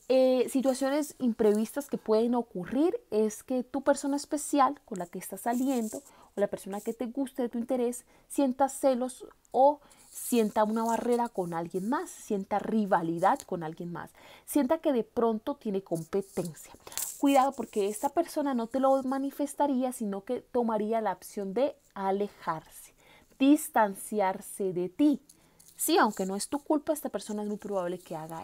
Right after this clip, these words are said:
esto. La gente que no esté saliendo con nadie, vamos a ver qué es lo que hay para ellos.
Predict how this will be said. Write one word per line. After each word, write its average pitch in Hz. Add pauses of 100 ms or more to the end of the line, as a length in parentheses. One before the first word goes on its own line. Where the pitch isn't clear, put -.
(140)
esto. - (460)
La 269
gente 294
que 320
no 277
esté 277
saliendo 277
con 254
nadie, 311
vamos 202
a 208
ver 202
qué 220
es 202
lo 214
que 202
hay 190
para 220
ellos. -